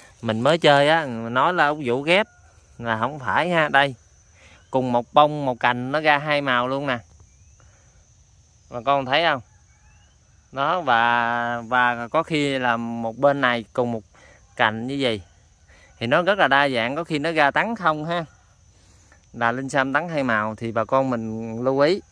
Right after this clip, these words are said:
Và bên đây là linh sam siêu bông. Siêu bông là khác nha. Đây, thì khi mà mình giao, ờ, siêu bông thì tuổi cây nó rất là đạt. Đây, siêu bông đây.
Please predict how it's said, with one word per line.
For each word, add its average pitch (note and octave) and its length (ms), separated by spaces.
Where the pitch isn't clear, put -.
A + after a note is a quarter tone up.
Và A2 420
bên C#3 180
đây C3 160
là A2+ 160
linh C3 160
sam C3+ 240
siêu C3+ 160
bông. C3+ 180
Siêu D3 200
bông C#3 240
là A#2 100
khác D#3 300
nha. C#3+ 200
Đây, B2 240
thì A2 60
khi C3 200
mà B2 140
mình G#2+ 200
giao, B2+ 440
ờ, C3 220
siêu C#3 160
bông C3+ 220
thì A2 240
tuổi C3+ 380
cây C3+ 200
nó D3 120
rất E3 160
là C#3+ 100
đạt. G#2 260
Đây, B2+ 160
siêu C3 140
bông C3 220
đây. C3 180